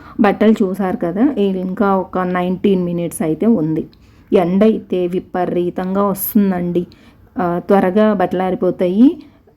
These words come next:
ఆ తర్వాత ఈరోజు ఏంటంటే బెడ్‌షీట్స్ కూడా వేసేద్దాము, మ్యాట్స్ కూడా వేసేద్దాం అనుకుంటున్నాను. రెండు మూడు ట్రిప్పులు వేసానంటే ఎండకి ఆరిపోతాయి. ఇక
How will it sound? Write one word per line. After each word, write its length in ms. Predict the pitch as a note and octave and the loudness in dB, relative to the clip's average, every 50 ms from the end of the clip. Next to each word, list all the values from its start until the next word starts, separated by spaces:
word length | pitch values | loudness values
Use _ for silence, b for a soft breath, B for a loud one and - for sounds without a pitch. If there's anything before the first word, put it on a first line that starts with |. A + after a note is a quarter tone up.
| _ _ G3 | _ _ -10
ఆ 40 | |
తర్వాత 480 | F#3+ G3 G3 F3+ F3 F3+ G3+ G#3 G#3 A#3+ | -6 -4 -4 -4 -2 -2 -2 0 2 2
ఈరోజు 400 | A3+ G#3+ G3 F#3 F#3+ G3 F#3 G3+ | 4 4 2 2 0 -2 -2 -2
ఏంటంటే 580 | F#3 F#3+ F#3+ F3 - F3+ F3+ F3+ - C4 E4+ F#4+ C#4 - - - _ _ _ _ _ _ _ _ - - - - _ - - | -4 -4 -6 -6 -6 -8 -6 -2 -2 -2 0 0 -4 -4 -6 -14 _ _ _ _ _ _ _ _ -20 -20 -20 -20 _ -12 -4
బెడ్‌షీట్స్ 540 | F#3+ G3 G#3 G3+ - - B3+ B3+ A3+ - - | 0 2 2 2 4 4 4 4 4 2 -4
కూడా 280 | - - A3 G#3 F#3+ F#3+ | 0 2 2 2 2 2
వేసేద్దాము, 680 | F#3+ F#3 F#3 - A3+ F#3+ F3 E3 G3 F#3+ F3+ F3+ G3 | 0 -2 -2 -2 -4 -4 -2 -2 -2 -2 -2 -2 -4
మ్యాట్స్ 400 | G3+ F#3+ F3+ F3 F3 F3 - - | -2 -2 -2 -2 -4 -4 -6 -4
కూడా 200 | - A3 G#3 G#3 | -2 0 0 2
వేసేద్దాం 520 | G3 F#3 F3+ - G3+ F3+ E3+ D#3+ G3 G3 F#3+ | 0 0 -2 0 0 -2 0 0 0 0 0
అనుకుంటున్నాను. 680 | F3+ F3+ - - F#3 F3+ G3 F#3+ F#3+ F3 E3+ F#3 A#3+ | -2 -4 -2 -2 0 0 0 -2 -2 -2 0 2 4
రెండు 220 | B3 G#3 F3 E3+ F3 | 4 4 2 0 -4
మూడు 140 | E3+ E3+ | -6 -6
ట్రిప్పులు 320 | - F3 - - G#3 A3+ A3+ | -4 -6 -4 0 2 2 2
వేసానంటే 600 | G#3 A3 - A3 F#3+ F#3 F3+ F3+ F3 F3 A3+ A#3+ | 2 2 0 -2 -2 -2 -4 -6 -4 0 2 2
ఎండకి 440 | A#3+ G3 E3+ E3+ E3+ E3+ - - E3 | 2 2 0 -4 -4 -4 -4 -6 -6
ఆరిపోతాయి. 760 | D#3 D3+ D#3 F3 - - D#3+ - - - D3 D3+ F3+ - - - _ b b b b b b b b b b b b b b b b _ - - - - - - - _ _ _ _ - _ - _ _ _ B3+ | -4 -4 -4 -4 -2 -4 -4 -4 -4 -6 -6 -6 -6 -8 -10 -16 _ b b b b b b b b b b b b b b b b _ -20 -20 -20 -20 -20 -20 -20 _ _ _ _ -20 _ -20 _ _ _ 4
ఇక 200 | B3 A#3+ A#3+ | 4 4 4